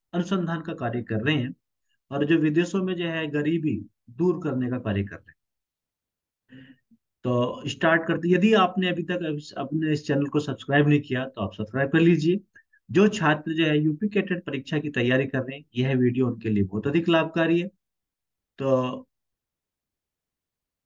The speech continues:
तो स-, आज का हमारा topic है अंतर्राष्ट्रीय कृषि अनुसंधान संस्थान पर परा-, परामर्शात्मक समूह, इसके विषय में हम जाने। तो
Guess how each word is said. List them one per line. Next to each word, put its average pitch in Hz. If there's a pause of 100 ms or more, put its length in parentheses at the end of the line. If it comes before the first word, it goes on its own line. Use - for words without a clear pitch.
(960)
तो 156
स-, 151
आज 180
का 226
हमारा 196
topic 190
है 180 (200)
अंतर्राष्ट्रीय 190
कृषि 180
अनुसंधान 156
संस्थान 147
पर 131 (920)
परा-, 151 (420)
परामर्शात्मक 147 (120)
समूह, 117 (920)
इसके 170
विषय 131
में 131
हम 190 (320)
जाने। 110 (1400)
तो 123